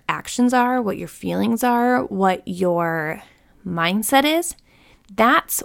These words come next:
what becomes visible. And so if in your head, you're already saying,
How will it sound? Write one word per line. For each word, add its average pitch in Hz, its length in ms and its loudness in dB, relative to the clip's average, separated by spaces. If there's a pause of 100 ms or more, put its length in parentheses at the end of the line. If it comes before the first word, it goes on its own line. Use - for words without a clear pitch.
what 208 300 -4
becomes 185 340 -2
visible. 202 500 0 (840)
And 240 160 8
so 247 180 8
if 233 200 2
in 320 200 4
your 214 160 2
head, 233 580 2 (600)
you're 339 220 8
already 226 480 6
saying, 226 600 2